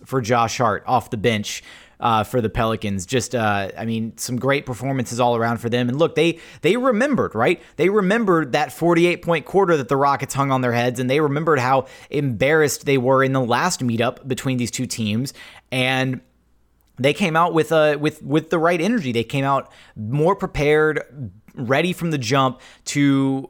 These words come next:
you know, to jump the Rockets, right? And I don't think the Rockets were really expecting that. And I think that's been kind of the running theme now with this three-game losing streak, is the Rockets haven't come out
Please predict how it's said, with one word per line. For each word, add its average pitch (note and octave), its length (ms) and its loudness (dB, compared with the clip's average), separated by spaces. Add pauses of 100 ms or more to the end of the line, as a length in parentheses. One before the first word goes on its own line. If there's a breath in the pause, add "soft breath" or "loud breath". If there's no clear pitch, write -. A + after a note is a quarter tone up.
(120)
you C3 180 -12
know, B2 120 -2
to C#3 120 -4
jump C3 380 0
the E3+ 80 4
Rockets, D3 480 0
right? C3 100 2
And D3+ 100 0
I B2+ 40 0
don't D3 100 2
think D3 140 -2
the D3+ 80 0
Rockets C#3+ 360 0
were C#3+ 60 -2
really D3+ 220 2
expecting C#3+ 640 -2
that. A2+ 120 0
And B2 100 -8
I B2+ 40 -4
think - 180 -6
that's C3+ 200 -2
been C3+ 240 0 (260 loud breath)
kind F#3+ 220 0
of D#3+ 100 0
the D3 100 4
running D3 420 0
theme E3+ 500 0
now B2 280 2
with B2+ 260 0
this B2+ 240 -2 (200 loud breath)
three-game D#3 500 0
losing D#3+ 300 -2
streak, B2+ 320 -6
is A#2+ 80 -4
the B2+ 80 -4
Rockets C3 380 -2
haven't C3 400 -4
come A#2 260 -2
out C3 320 2